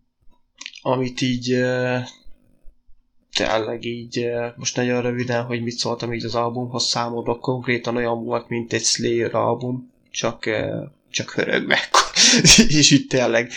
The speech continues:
mint a Slayer-t hallgatnék hörögve. Még így tényleg a metalon belül is azért megvan ez a megosztottság, hogy most van, aki nagyon már például tényleg a hörgés, az már egy választóvonal az, ahhoz, hogy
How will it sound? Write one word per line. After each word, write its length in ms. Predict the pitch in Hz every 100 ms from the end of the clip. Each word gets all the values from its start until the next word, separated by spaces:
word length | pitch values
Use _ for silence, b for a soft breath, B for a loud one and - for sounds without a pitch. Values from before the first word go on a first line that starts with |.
| B
mint 140 | B -
a 40 |
Slayer-t 440 | 117 113 82 60 -
hallgatnék 580 | - - - - - -
hörögve. 380 | - - 120 135
Még 180 | 127
így 120 | 123 -
tényleg 300 | 123 117 113
a 40 |
metalon 460 | 117 117 113 107 117
belül 220 | 117 -
is 160 | -
azért 220 | - - 120
megvan 260 | - 113
ez 140 | 123 113
a 60 |
megosztottság, 680 | 123 123 - 123 123 - 117
hogy 120 | 120
most 320 | 117 123 - 127
van, 120 | 127
aki 200 | 127 127
nagyon 280 | 123 123 117
már 180 | 117
például 360 | - 113 113 117
tényleg 300 | 113 110 107
a 80 | 120
hörgés, 440 | 113 107 113 -
az 100 | -
már 200 | 113 113
egy 140 | 110 113
választóvonal 1040 | 117 120 - - - 135 123 123 120 117
az, 260 | - - - -
ahhoz, 300 | 120 113 -
hogy 200 | 120